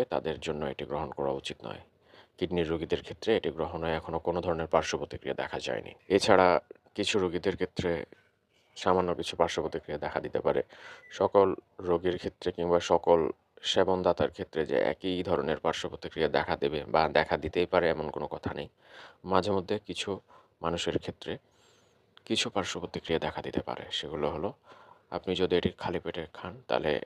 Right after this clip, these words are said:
ঢেকুর উঠবে। তাছাড়া বদহজম হতে পারে, সর্দি লক্ষণ,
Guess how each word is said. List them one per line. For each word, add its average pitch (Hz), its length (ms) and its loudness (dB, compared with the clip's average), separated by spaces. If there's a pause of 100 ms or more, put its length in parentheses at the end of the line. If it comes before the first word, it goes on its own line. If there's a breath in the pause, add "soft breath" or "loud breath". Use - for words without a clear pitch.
(160)
ঢেকুর 82 320 -4
উঠবে। 80 280 -8 (960 soft breath)
তাছাড়া 90 320 2
বদহজম 87 560 0
হতে 80 220 -6
পারে, 73 320 -4
সর্দি - 460 -4
লক্ষণ, 80 440 -4